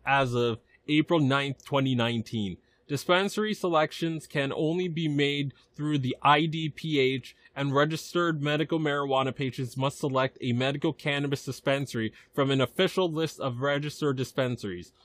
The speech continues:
Once the dispensary selection is processed, patients will be contacted by the I D P H by phone, email to confirm. Approved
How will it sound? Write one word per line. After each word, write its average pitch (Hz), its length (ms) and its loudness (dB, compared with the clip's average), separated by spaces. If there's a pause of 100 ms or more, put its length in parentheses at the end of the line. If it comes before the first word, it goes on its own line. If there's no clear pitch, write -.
(180)
Once 185 220 2
the 240 80 0
dispensary 175 680 -2 (400)
selection 143 640 -2
is 123 120 -6
processed, 147 600 0 (280)
patients 185 420 -2
will 170 100 0
be 147 340 -2
contacted 151 580 0
by 120 120 0
the 117 160 -4
I 143 180 0
D 165 160 -6
P 156 260 -6
H 131 300 -4 (160)
by 147 160 0
phone, 156 460 -2 (120)
email 143 560 -4 (340)
to 143 120 -2
confirm. 123 600 0 (1120)
Approved 208 440 0